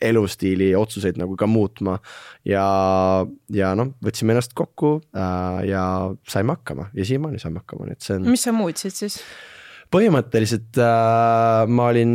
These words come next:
Speaker 1: äh, me olime mõlemad muusikud, on ju, minu ja abikaasa Anett Viinalas olime muusikud ja maksime siis praktiliselt, äh, nagu palka endale läbi selle ettevõtte, kus me siis teenuseid osutasime ja me ei o-, ei olnud nagu piisavalt,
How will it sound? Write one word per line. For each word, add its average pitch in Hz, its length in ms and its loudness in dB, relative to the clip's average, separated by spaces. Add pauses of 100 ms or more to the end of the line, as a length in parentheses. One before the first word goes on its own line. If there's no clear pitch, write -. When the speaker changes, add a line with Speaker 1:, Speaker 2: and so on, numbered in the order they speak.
Speaker 1:
äh, 110 300 2 (100)
me 131 160 4
olime 131 240 4
mõlemad 123 480 2
muusikud, 147 480 2
on 110 160 0
ju, 110 80 2
minu 117 240 2
ja 101 140 2 (160)
abikaasa 110 420 0
Anett 117 240 0
Viinalas 107 380 0 (100)
olime 98 560 0
muusikud 117 720 0
ja 101 140 2 (640)
maksime 104 640 -2
siis 104 160 -8
praktiliselt, 107 720 -6
äh, 101 160 0
nagu 101 240 -2
palka 107 560 -2
endale 98 380 0 (100)
läbi 95 240 -2
selle 101 240 0
ettevõtte, 95 400 -6
kus 95 160 -10
me - 80 -10
siis 110 160 -12
teenuseid 104 400 -4
osutasime 92 640 -4 (100)
ja 92 200 0 (380)
me 95 220 0
ei 107 80 2
o-, 107 240 2 (140)
ei 117 100 2
olnud 117 240 -2
nagu 98 240 -6
piisavalt, 104 540 0